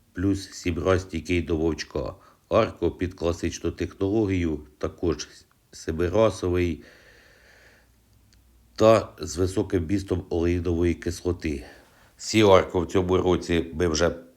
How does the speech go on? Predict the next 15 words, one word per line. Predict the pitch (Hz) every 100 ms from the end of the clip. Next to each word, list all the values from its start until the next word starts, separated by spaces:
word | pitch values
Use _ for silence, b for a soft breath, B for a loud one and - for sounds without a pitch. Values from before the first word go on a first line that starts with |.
| _ _
продавали | - 87 82 92 110 110 98 92 90 B B B B B B
і | 92
в | 78
себе | - 113 104
на | 95 95
полях | 98 95 92 -
висівали. | 95 - 95 90 90 82 80 78 B B B -
Кому | 85 92
цікаво, | 90 87 - 92 87
може | 78 82 82
подивитися | 87 78 87 85 80 87 - 87 85 -
відео, | 85 87 107 95 95 90 80
як | - 87 -
він | 90
виглядає | 78 85 85 90 87 90 85 78 80